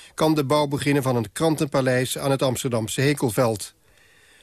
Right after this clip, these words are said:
Ook kunnen de plannen voor het uitbrengen van nog eens zes regionale S D A P-kranten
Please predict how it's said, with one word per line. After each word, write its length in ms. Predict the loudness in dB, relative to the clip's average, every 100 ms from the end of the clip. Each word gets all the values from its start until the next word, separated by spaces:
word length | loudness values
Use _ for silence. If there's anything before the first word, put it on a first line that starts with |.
| _
Ook 200 | 0 0
kunnen 200 | 2 2
de 80 | 0
plannen 300 | 2 2 2
voor 120 | 0
het 100 | 2
uitbrengen 560 | 2 2 0 2 0 0
van 200 | 0 2
nog 180 | 0 0
eens 340 | 0 0 -2
zes 360 | -2 0 0 0
regionale 760 | 0 0 0 2 2 0 -2
S 40 | -2
D 60 |
A 140 | -2 0
P-kranten 720 | 0 -2 0 -2 0 -2 -2